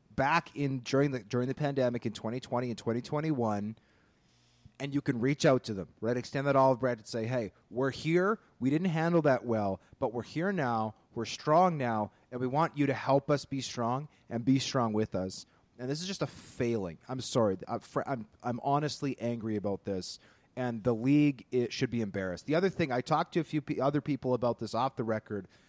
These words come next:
who more or less set, delivered the message of, "Hey, w-,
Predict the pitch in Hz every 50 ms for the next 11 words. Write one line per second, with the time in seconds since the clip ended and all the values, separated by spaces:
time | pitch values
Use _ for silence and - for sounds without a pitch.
0 | _ _ _ - 120 123 135 156 165 165 156 147 135 131 - - 147 135 - -
1 | - - - - 107 107 123 135 160 165 156 156 151 151 143 - 139 123 131 113
2 | 95 104 123 123 120 113 110 - - _ _ _ _ _ _ _ _ _ _ _
3 | _ - 131 120 -